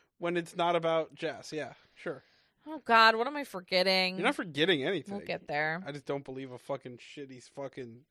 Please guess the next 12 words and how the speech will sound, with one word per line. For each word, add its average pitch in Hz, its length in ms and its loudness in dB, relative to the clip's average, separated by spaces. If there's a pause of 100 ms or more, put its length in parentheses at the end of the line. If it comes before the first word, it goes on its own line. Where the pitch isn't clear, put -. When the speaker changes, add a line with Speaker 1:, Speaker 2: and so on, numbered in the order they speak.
(160)
Speaker 1:
shits, - 560 -8
dude. 92 240 -14 (180)
Speaker 2:
Oh, 202 240 0
the 185 100 -4
shitty 190 340 -6
shits? 190 480 -6
Speaker 1:
Yeah. 117 300 -10
Speaker 2:
Yeah. - 160 -14 (600)
Speaker 1:
I - 40 -16
don't 120 120 -14
believe 120 260 -10
it. - 100 -16